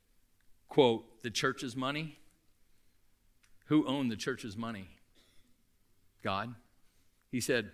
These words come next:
"Who owns your money?" Me. You should have the same attitude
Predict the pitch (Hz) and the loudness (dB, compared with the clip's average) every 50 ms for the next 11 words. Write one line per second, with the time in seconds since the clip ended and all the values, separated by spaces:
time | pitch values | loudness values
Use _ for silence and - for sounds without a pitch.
0 | - - 139 143 - 123 131 131 120 107 104 113 117 113 107 98 95 92 87 82 | -12 -8 -8 -8 -6 -6 -4 -4 -4 -4 -4 -6 -6 -6 -6 -8 -8 -10 -14 -18
1 | 82 - - _ _ _ _ - _ - - - - _ - _ - - _ _ | -20 -20 -20 _ _ _ _ -20 _ -20 -20 -20 -20 _ -20 _ -20 -20 _ _
2 | _ - _ _ _ - _ - 101 107 110 117 120 113 - - - - - _ | _ -20 _ _ _ -16 _ -2 0 0 0 0 -2 -6 -10 -18 -20 -20 -20 _
3 | _ - - - - - _ _ _ _ _ _ - _ _ _ - - 113 110 | _ -20 -20 -20 -20 -20 _ _ _ _ _ _ -20 _ _ _ -12 -4 0 2
4 | 123 135 131 - 139 113 110 131 113 110 107 95 - - 123 117 131 139 139 139 | 2 2 2 0 -2 -2 0 -2 -2 -2 -4 -8 -6 -6 -4 -4 -4 -4 -4 -2
5 | 139 131 123 113 107 98 - - 107 101 98 95 98 | 0 0 0 0 -2 -6 -6 -6 -6 -6 -6 -8 -12